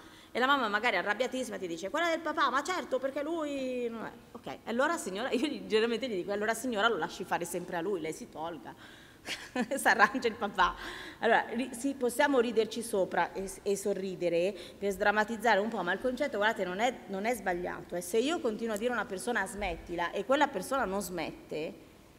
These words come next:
vuol dire che la mia strategia non sta funzionando, punto. Non è buona o cattiva, perché magari a un altro dirgli, "Smettila", funziona. Magari alla stessa persona, su un'altra situazione, in un altro contesto, dirgli smetterla fu-,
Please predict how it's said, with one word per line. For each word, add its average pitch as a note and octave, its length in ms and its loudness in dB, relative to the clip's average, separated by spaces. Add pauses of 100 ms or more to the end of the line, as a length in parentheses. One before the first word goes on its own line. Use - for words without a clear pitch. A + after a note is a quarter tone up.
(140)
vuol D4+ 160 2
dire A3 220 2
che A#3 80 -2
la A#3 80 0
mia C4+ 160 0
strategia A3+ 500 -6
non G#3 140 -6
sta C#4 180 -6
funzionando, G3 720 -8
punto. F3 680 -10 (840)
Non C4+ 200 -2
è F4+ 120 2
buona A3 500 4
o G3 100 2
cattiva, G3 520 -2
perché A3 260 -2
magari B3+ 340 4
a B3+ 40 4
un C4+ 80 2
altro B3 300 4
dirgli, G3+ 300 -2
"Smettila", B3 460 -2
funziona. F3+ 680 -6 (640)
Magari C#4+ 360 2
alla G#3+ 200 4
stessa C#4 440 -2
persona, G#3 640 0
su - 160 -8
un'altra A3+ 380 2
situazione, G3+ 600 -2
in E3 80 -4
un F3+ 120 -6
altro A3 280 2
contesto, C4 560 0
dirgli A3+ 260 -2
smetterla B3+ 480 -2
fu-, B3+ 200 -10